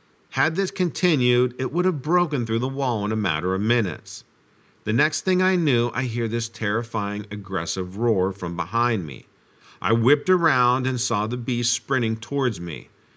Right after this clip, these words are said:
his huge lumbering arms propelling his giant body towards me at an impressive speed. I closed my eyes, bracing for the impact as I fired off a shot.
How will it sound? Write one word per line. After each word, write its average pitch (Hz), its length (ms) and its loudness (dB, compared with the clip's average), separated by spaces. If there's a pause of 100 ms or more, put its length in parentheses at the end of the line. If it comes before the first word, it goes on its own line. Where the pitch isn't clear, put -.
(200)
his 117 420 -2
huge 175 360 2
lumbering 143 600 0
arms 123 360 0
propelling 123 540 0
his 98 160 0
giant 113 500 -2
body 107 380 0
towards 117 440 -2
me 87 260 -4 (360)
at 95 160 -2
an 107 120 -2
impressive 107 760 -4
speed. 87 640 -4 (440)
I 95 120 -2
closed 143 400 2
my 175 240 2
eyes, 123 460 2
bracing 139 540 2
for 127 140 -2
the 135 160 4
impact 104 600 0
as 107 120 0
I 107 100 0
fired 107 500 0
off 73 180 -6
a 90 40 -12
shot. 107 520 -2